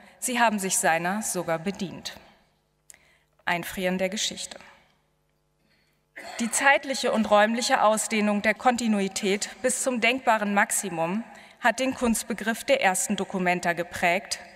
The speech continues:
besonders augenfällig gleich zu Beginn. Die ersten Fotowände in der Eingangshalle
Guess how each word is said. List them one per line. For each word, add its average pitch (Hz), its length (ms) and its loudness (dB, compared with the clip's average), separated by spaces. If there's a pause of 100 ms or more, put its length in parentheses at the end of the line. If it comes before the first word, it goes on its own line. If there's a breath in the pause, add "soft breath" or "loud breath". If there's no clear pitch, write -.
(340 loud breath)
besonders 220 480 2
augenfällig 190 840 0
gleich 156 320 2
zu - 160 -2
Beginn. 185 420 -4 (1300)
Die 226 100 -2
ersten 277 340 4
Fotowände 202 680 2
in 208 100 -2
der 202 140 4
Eingangshalle 226 800 0